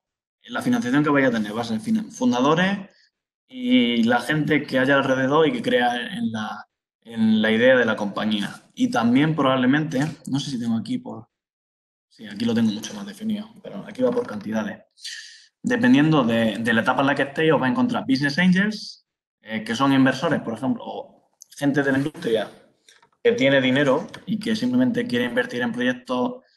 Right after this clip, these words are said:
lo mismo que invierten en bolsa, pues tienen un porcentaje de su capital, de su patrimonio dedicado a inversiones que lo quieren invertir en startup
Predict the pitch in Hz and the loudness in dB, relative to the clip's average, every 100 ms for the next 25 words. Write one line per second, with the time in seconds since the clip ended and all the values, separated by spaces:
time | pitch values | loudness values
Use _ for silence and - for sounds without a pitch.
0 | _ - 117 127 143 151 143 139 131 131 | _ -2 4 6 6 6 4 4 2 4
1 | 139 156 165 131 - 127 127 123 127 123 | 4 4 2 -2 -2 0 0 0 -2 -2
2 | 120 139 123 110 107 - 101 107 131 113 | -2 0 -2 -6 -10 -10 -10 -4 -2 -2
3 | - _ - - 98 104 110 107 113 120 | -6 _ -20 -16 -12 -8 -8 -6 -4 0
4 | 131 113 107 107 123 123 - 135 147 147 | 0 0 -2 0 0 0 0 0 -2 -2
5 | 117 110 120 127 120 131 123 117 127 123 | -2 0 0 0 -2 -2 -2 -2 -2 -4
6 | 123 - 139 - 147 | -4 -2 -2 0 -2